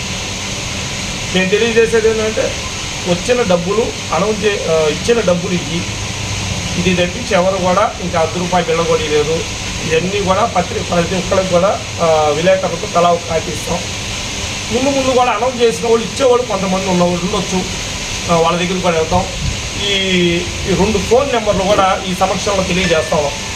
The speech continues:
మా కమిటీకి సంబంధించిన సెక్ర-, కోశాధికారి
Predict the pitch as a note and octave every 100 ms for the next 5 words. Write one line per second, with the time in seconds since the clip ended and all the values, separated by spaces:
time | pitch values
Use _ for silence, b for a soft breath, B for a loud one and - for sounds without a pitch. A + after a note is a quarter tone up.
0 | - - - E3+ E3+ E3+ E3 E3 - G#3+
1 | B3 B3 A#3 G#3 F#3+ F#3 F#3 F3 F#3+ -
2 | A3+ - G3+ E3+ D#3+ D#3 D3+ D3+ D3 C#3
3 | A3 A#3 A3+ F3+ E3+ D3+